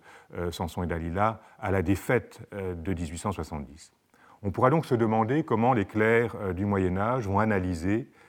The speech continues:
et interpréter cette pléthore d'humiliation. La seconde raison de ce choix est qu'en Samson se conjugue, euh, l'humiliation, euh, christique.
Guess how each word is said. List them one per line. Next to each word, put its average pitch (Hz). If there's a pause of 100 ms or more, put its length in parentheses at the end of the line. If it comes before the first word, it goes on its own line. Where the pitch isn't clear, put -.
(120)
et 117
interpréter 110 (360)
cette -
pléthore 117
d'humiliation. 90 (1080)
La 117
seconde 156
raison 147
de 139
ce 127
choix 165
est 151
qu'en 135
Samson 135
se 165
conjugue, 131 (380)
euh, 101
l'humiliation, 110
euh, 92
christique. -